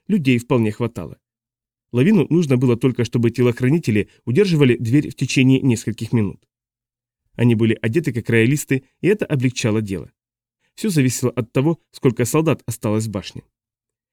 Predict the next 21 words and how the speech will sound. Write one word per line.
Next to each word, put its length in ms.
Если 240
Хести 320
выполнил 460
свою 220
задачу, 460
защитники 480
сейчас 360
в 40
основном 400
сидят 360
на 80
стенах, 400
готовые 320
попрыгать 480
вниз, 300
когда 260
враг 200
прорвется 500
на 100
территорию 460
дворца. 440